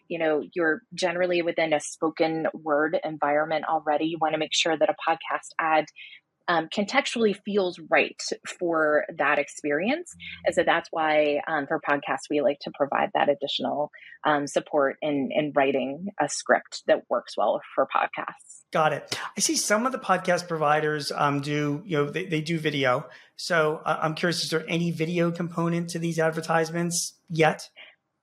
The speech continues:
Speaker 1: There's video on the, within music. Um, so you can select to have a video ad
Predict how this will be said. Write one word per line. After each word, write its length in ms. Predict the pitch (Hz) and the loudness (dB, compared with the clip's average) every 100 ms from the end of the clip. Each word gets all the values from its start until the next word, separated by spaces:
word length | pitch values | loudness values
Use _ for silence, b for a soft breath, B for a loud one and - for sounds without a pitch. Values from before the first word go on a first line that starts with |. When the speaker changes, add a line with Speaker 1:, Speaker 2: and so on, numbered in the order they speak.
| - | -4
Speaker 1:
There's 260 | 202 208 196 | 0 2 0
video 500 | 190 233 285 269 247 | -4 0 4 4 4
on 240 | 180 180 | 0 -2
the, 240 | 170 165 - | 4 4 4
within 460 | 185 185 180 170 160 | -2 -2 -2 -2 -4
music. 800 | 165 165 147 - - - - - | 0 0 0 -6 -8 -14 -12 -2
Um, 340 | 165 151 147 | 2 2 0
so 140 | 156 180 | -2 -2
you 140 | 190 | -2
can 200 | 196 208 | -2 -4
select 640 | - 160 156 139 - - - | 0 0 2 0 -4 -14 -6
to 60 | |
have 280 | - 147 151 | -4 0 -2
a 40 | 147 | -2
video 380 | 147 139 135 139 | -4 2 2 2
ad 280 | 147 135 | 0 -2